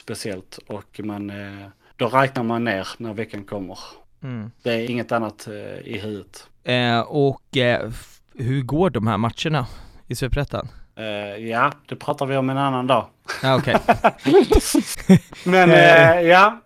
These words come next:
Speaker 1: alltså där har ju varit bra, både bra och dåliga matcher, eh,
Speaker 2: Ja.
Speaker 1: mot just Helsingborg. Så är det ju.
Speaker 2: Mm.
Speaker 1: Absolut.
Speaker 2: Men är, är det så att, är rivaliteten lika stor från deras håll? För jag tänker att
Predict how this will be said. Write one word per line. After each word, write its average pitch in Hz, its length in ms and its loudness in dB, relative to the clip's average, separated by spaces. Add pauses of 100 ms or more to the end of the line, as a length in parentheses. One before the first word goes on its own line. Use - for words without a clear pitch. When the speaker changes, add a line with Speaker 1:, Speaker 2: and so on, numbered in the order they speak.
(180)
Speaker 1:
alltså 156 240 0
där 170 180 6
har 180 220 8
ju 170 60 4
varit 165 380 2
bra, 165 360 6
både 156 240 0
bra 147 400 6
och 151 300 -2
dåliga 139 480 2
matcher, 135 560 -4 (400)
eh, 131 80 -8
Speaker 2:
Ja. 117 260 -2
Speaker 1:
mot 131 320 -6
just 123 420 -8
Helsingborg. 117 760 -6 (280)
Så - 140 -6
är 113 80 -4
det 110 80 -12
ju. 104 60 -18 (400)
Speaker 2:
Mm. 113 140 -8
Speaker 1:
Absolut. 104 380 -14 (380)
Speaker 2:
Men 160 180 2
är, 170 340 6
är 170 200 6
det 165 80 0
så 165 200 -2
att, 160 300 -2 (200)
är 151 140 4
rivaliteten 160 760 0
lika 160 280 -2
stor 139 160 -4
från 143 200 -2
deras 160 380 2
håll? 117 180 0
För - 100 -4
jag 143 120 0
tänker 139 340 -2
att 131 260 -2